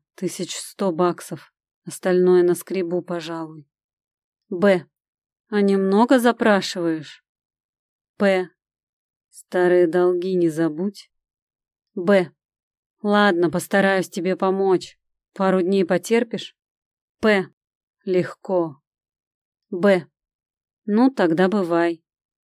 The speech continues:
П. Подожди, Карась, хочу дать тебе совет. Даже не совет, а приказ. Б. Какой? П.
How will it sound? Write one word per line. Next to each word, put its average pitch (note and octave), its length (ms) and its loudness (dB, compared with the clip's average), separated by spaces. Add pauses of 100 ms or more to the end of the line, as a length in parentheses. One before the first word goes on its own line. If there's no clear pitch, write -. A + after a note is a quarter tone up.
(320)
П. F#3 340 0 (920)
Подожди, F3+ 580 2
Карась, F3 600 -2 (220)
хочу F#3+ 400 -6
дать G#3+ 260 -2
тебе F3 280 -4
совет. F3 640 -2 (480)
Даже F3+ 360 2
не F3+ 120 2
совет, F#3 600 -2 (120)
а F#3+ 80 -6
приказ. F3+ 720 -4 (880)
Б. F#3 360 0 (720)
Какой? A3+ 720 0 (680)
П. G3+ 280 2